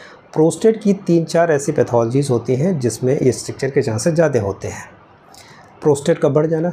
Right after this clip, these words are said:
जैसे बीपीएच के cases में होता है, प्रोस्टेटिक कैंसर के केसेस में होता है, या फिर कभी किसी मरीज़ की प्रोस्टेटिक सर्जरी हुई हो,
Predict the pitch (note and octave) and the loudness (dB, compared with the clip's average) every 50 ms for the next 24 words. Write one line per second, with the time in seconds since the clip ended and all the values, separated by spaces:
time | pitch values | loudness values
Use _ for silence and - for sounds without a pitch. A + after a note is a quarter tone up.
0 | - D3 B2 A2+ - C3+ B2 B2 B2+ B2+ - D3 D3+ D3+ - D#3 D3+ - D3 C#3 | -2 0 0 0 0 0 0 0 0 0 0 -2 -2 -2 -2 -4 -2 0 0 0
1 | D3 C#3 C#3 C#3+ C3+ C3 C3 - - B2+ B2 B2+ B2 - - _ _ - - - | 0 -2 -2 -2 -4 -4 -4 -6 -6 -6 -6 -8 -10 -14 -18 _ _ -20 -20 -20
2 | - - - - - C#3 - - - B2+ A#2+ - C#3 C#3 - A#2 A2 A2+ - C3 | -20 -20 -10 -4 -2 -2 -2 -2 -4 -4 0 0 0 0 -2 -2 -2 -2 -2 0
3 | B2+ C3 C#3 C#3 - C3+ C3+ - C3+ C3 C3+ B2+ B2 B2 B2 - C3 C3 E3 D#3+ | 2 2 2 4 2 2 2 2 0 2 0 0 0 -2 -2 -2 -4 -6 -6 -2
4 | C#3+ C#3+ D3 C#3 - F#3+ F#3 - - D3 C#3 C3+ G3 G#3+ G3+ F#3 - - D3+ C3 | 0 0 2 2 2 0 0 0 -2 0 2 2 2 4 2 2 2 2 2 2
5 | B2+ B2+ B2+ B2 - - G3+ G3+ - D3 A2+ - - A#2+ B2+ F3 E3+ - G#3+ G3+ | 4 2 2 0 0 -2 -2 -2 0 -2 -2 -2 0 0 2 2 2 2 2 2
6 | F#3+ G#3 E3 C3 G#2 A2 G2+ F2+ A2+ - - | 4 4 2 0 0 -2 -4 -6 -6 -10 -12